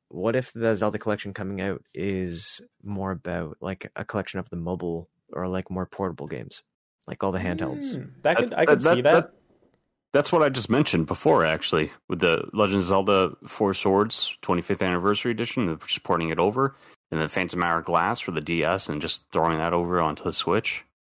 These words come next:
Speaker 1: Yeah,
Speaker 2: I
Speaker 1: make
Speaker 2: can
Speaker 1: a
Speaker 2: see that.
Speaker 1: collection out of it.
Speaker 3: Then
Speaker 2: I'd
Speaker 3: again, they're
Speaker 2: love
Speaker 3: gonna have to do a little bit of extra work, putting two screens onto one, and
Speaker 2: Ah,
Speaker 3: I don't
Speaker 2: sure.
Speaker 3: think
Speaker 1: It wouldn't be
Speaker 3: Nintendo
Speaker 1: that
Speaker 3: wants to,
Speaker 1: bad.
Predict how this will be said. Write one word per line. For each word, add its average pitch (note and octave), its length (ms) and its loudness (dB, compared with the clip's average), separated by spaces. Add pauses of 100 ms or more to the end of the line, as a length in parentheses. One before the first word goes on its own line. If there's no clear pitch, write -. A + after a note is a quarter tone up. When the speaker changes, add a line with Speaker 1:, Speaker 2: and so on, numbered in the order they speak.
(180)
Speaker 1:
Yeah, A#2 340 0
Speaker 2:
I G2+ 60 0
Speaker 1:
make G2+ 160 0
Speaker 2:
can G#2+ 60 0
Speaker 1:
a - 20 0
Speaker 2:
see G3 80 0
that. D#3+ 60 2
Speaker 1:
collection A2+ 340 -2
out A2+ 100 2
of A#2 100 0
it. C3 200 0 (640)
Speaker 3:
Then G#2+ 160 4
Speaker 2:
I'd - 0 -
Speaker 3:
again, G2 260 4
they're G#3 80 6
Speaker 2:
love A3 100 0
Speaker 3:
gonna F#2 140 0
have E2 140 -2
to E2 80 -6
do D2+ 180 -2
a D#2 80 0
little D#2 160 2
bit D2 140 0
of D2 100 -2
extra D2+ 300 -4
work, D2+ 520 -2 (840)
putting D2 200 0
two - 200 -4
screens E2 420 -2
onto E2 240 -2
one, D#2+ 340 0 (540)
and - 180 -2
Speaker 2:
Ah, C3+ 180 0
Speaker 3:
I C#2+ 40 0
don't D2 80 2
Speaker 2:
sure. C#2+ 80 0
Speaker 3:
think - 160 0
Speaker 1:
It - 60 2
wouldn't - 80 -2
be E2+ 60 2
Speaker 3:
Nintendo D#2+ 120 2
Speaker 1:
that D#2 100 2
Speaker 3:
wants E2+ 220 2
to, D#2+ 200 0
Speaker 1:
bad. - 120 -10